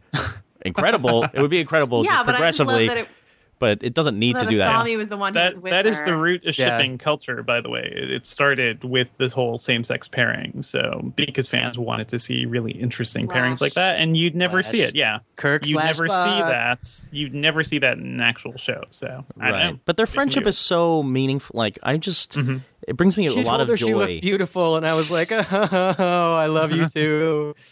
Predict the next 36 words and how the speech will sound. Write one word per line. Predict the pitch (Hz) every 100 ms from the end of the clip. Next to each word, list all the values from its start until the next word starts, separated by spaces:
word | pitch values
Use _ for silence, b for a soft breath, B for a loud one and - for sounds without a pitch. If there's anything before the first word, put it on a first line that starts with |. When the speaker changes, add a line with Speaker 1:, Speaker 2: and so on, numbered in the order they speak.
| B 311
Speaker 3:
<laughs> | 302 254 -
Speaker 4:
Just | 208 185 -
hug | 170 175
each | 170 160
other | 165 151 151 143
for, | 139 147 139 131 127 139
uh, | 139 - -
months. | 139 139 143 143 139 _ - - - - - _ -
Speaker 1:
Yeah. | - 277
Speaker 2:
So, | 294 285 277
I | 285
mean, | 294 277
Asami, | 294 311 427 330 262 226
Asami | 226 302 339 302
has | 269 214 196
obviously | 190 190 214 208 - 208
great | 170 175 175 180 180 -
style, | - 170 165 180 190 202
but | -
that | 190
little | 208 220
cap | 220 - 170 170 -
that | 175
she | -
put | 180 175
on | 165 160
Korra | 170 151
was | 151
not | 160 151
working | - - 240
for | - -
me, |
Speaker 1:
No, | 185 190 117 -
Speaker 2:
so. | 147
Speaker 1:
no, | 165 240 -
hideous, | 190 202 165 175